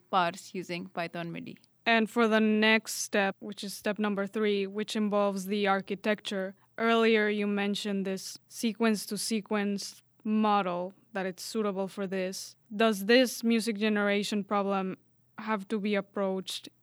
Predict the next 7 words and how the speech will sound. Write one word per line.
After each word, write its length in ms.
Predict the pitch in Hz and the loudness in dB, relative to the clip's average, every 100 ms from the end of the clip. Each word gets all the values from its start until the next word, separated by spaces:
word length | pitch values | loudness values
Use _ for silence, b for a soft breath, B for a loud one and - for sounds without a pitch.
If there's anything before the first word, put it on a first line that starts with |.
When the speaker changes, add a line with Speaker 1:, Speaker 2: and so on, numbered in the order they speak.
| _ - | _ -18
Speaker 2:
in 140 | - 214 | -6 -4
a 60 | |
sequence-to-sequence 840 | 190 202 208 - 185 202 190 180 185 | -4 -6 -6 -6 -10 -8 -8 -8 -6
model 460 | 170 175 202 233 | -6 -4 -6 -8
or 140 | - 196 | -6 -4
not 180 | 180 175 | -4 -4
necessarily? 720 | 185 185 185 196 180 180 | -8 -8 -8 -6 -8 -10